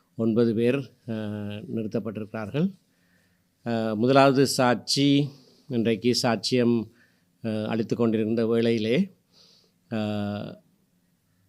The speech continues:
அஹ், குற்றஞ்சாட்டப்பட்டவர்கள், அஹ், கூட்டிலே இருக்கிறவர்களுக்கும் மேலதிகமாக, அஹ், அதிகமானவர்கள்,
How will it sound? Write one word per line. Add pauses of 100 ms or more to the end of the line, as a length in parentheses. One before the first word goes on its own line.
(340)
அஹ்,
குற்றஞ்சாட்டப்பட்டவர்கள், (680)
அஹ்,
கூட்டிலே
இருக்கிறவர்களுக்கும்
மேலதிகமாக, (960)
அஹ், (480)
அதிகமானவர்கள்,